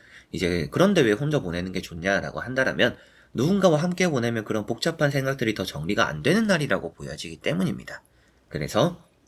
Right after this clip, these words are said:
누군가와 함께 보내는 것이 마냥 긍정적이지는 않기 때문에 뭐 이미 약속이 있는 분들은 어쩔 수 없겠죠. 그렇다고 해서 사람들과 만나는 게 좋지 않은 하루가 된다라고 말을 하는 건 아닙니다. 예, 사람들을 만나는 경우도 나쁘지는 않겠지만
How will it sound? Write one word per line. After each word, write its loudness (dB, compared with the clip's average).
누군가와 -4
함께 0
보내는 -2
것이 -4
마냥 -4
긍정적이지는 0
않기 -2
때문에 -2
뭐 4
이미 4
약속이 2
있는 2
분들은 4
어쩔 0
수 -2
없겠죠. -4
그렇다고 2
해서 2
사람들과 4
만나는 4
게 -2
좋지 -2
않은 4
하루가 2
된다라고 2
말을 -4
하는 -6
건 -6
아닙니다. -2
예, -8
사람들을 0
만나는 2
경우도 0
나쁘지는 -4
않겠지만 -2